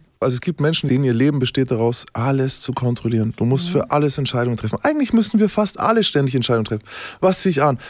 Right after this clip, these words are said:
Speaker 1: Was esse ich? Wo gehe ich hin? Was für ein Auto fahre ich? Wo, wo möchte ich wohnen? Was ist mein Job? Gehe ich heute überhaupt zur Arbeit? Und so weiter. Also diese ganzen Entscheidungen. Und diese Form von B D S M gibt Menschen die Möglichkeit,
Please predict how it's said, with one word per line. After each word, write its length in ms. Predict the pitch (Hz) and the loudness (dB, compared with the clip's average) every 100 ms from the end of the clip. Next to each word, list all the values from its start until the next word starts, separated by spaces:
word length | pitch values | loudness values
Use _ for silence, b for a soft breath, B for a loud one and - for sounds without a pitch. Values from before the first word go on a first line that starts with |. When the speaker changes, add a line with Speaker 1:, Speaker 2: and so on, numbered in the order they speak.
| B | B
Speaker 1:
Was 160 | 165 160 | 0 2
esse 240 | 165 120 | 0 0
ich? 100 | 104 B B | -6 B B
Wo 160 | 156 170 | 2 4
gehe 100 | 170 | 2
ich 120 | - | 4
hin? 160 | 143 135 | 2 2
Was 140 | 160 | 0
für 80 | 190 | 2
ein 40 | |
Auto 220 | 170 160 | 2 2
fahre 260 | 139 123 117 | 0 2 2
ich? 100 | 113 139 | 0 -4
Wo, 240 | 156 170 | -2 0
wo 160 | 190 190 | 2 4
möchte 240 | 185 165 | 2 0
ich 100 | 135 | 2
wohnen? 300 | 160 156 120 | 2 2 2
Was 160 | 151 - | 2 2
ist 80 | |
mein 140 | 180 170 | 2 4
Job? 240 | 160 131 | 4 2
Gehe 160 | - 196 | 0 2
ich 100 | 151 | 4
heute 160 | 156 | 4
überhaupt 240 | 160 175 - | 4 2 2
zur 140 | 170 | 0
Arbeit? 240 | 175 180 - | 2 0 0
Und 160 | 156 | -2
so 100 | 127 | 0
weiter. 220 | 120 117 | -2 0
Also 160 | 110 123 | -2 -2
diese 180 | 139 143 | -2 2
ganzen 300 | 156 165 147 | 0 0 -2
Entscheidungen. 460 | 143 147 127 110 B B B B B | 0 0 0 -2 B B B B B
Und 460 | 135 131 123 - - | 2 4 2 -4 -2
diese 180 | 147 151 | 0 2
Form 240 | - 160 | 2 2
von 160 | 143 131 | 0 0
B 80 | 135 | 2
D 80 | |
S 100 | 131 | 0
M 240 | - 175 156 | 0 -2 0
gibt 260 | 131 170 | -2 -2
Menschen 360 | 131 160 - 131 | 0 0 0 -2
die 100 | 120 | 0
Möglichkeit, 680 | 127 202 - - 131 156 | 2 2 0 -4 -2 -4